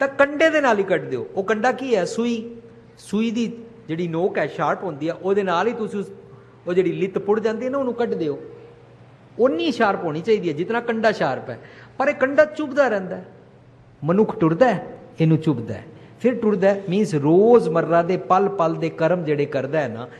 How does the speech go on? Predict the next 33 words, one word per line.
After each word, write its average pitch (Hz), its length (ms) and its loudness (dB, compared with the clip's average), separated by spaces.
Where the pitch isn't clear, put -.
ਉਹਨਾਂ 190 200 0
ਵਿੱਚ 185 140 -2
ਇਹਨੂੰ 180 160 -2
ਕੰਡਾ 165 300 -2
ਚੁਭਦਾ 147 280 -4
ਹੈ। 143 40 0
ਕੀ? 175 260 -6
ਹਉਮੈ 127 400 -4
ਦਾ। 104 180 -10
ਤਾਂ 254 80 0
ਮੈਂ 311 120 2
ਸੋਚਦਾ 220 420 2
ਰਿਹਾ, 349 120 2
ਹਉਮੈ 147 380 -2
ਦੇ 247 120 -2
ਕੰਡੇ 214 360 -2
ਦੀ 233 120 -4
ਕੀ 294 220 -4
ਡੈਫੀਨੇਸ਼ਨ 160 580 0
ਹੋ 113 100 -6
ਸਕਦੀ 104 360 -14
ਹੈ? 92 140 -20
ਗੁਰੂ 143 200 -2
ਪਾਤਸ਼ਾਹ 139 360 -4
ਕਹਿੰਦੇ 135 240 -8
ਨੇ, 156 120 -10
"ਜਬ 143 300 0
ਲਗ 165 200 2
ਜਾਣੈ 113 600 -4
ਮੁਝ 123 380 -6
ਤੇ 147 220 2
ਕਛ 110 400 -6
ਹੋਏ, 92 180 -14